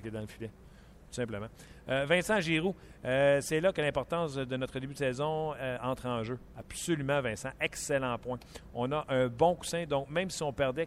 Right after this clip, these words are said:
quelques-unes, euh, d'ici le retour de Price, rien d'alarmant.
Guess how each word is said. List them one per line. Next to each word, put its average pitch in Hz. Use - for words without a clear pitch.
quelques-unes, 170
euh, 117
d'ici 143
le 135
retour 127
de 135
Price, 139
rien 120
d'alarmant. 120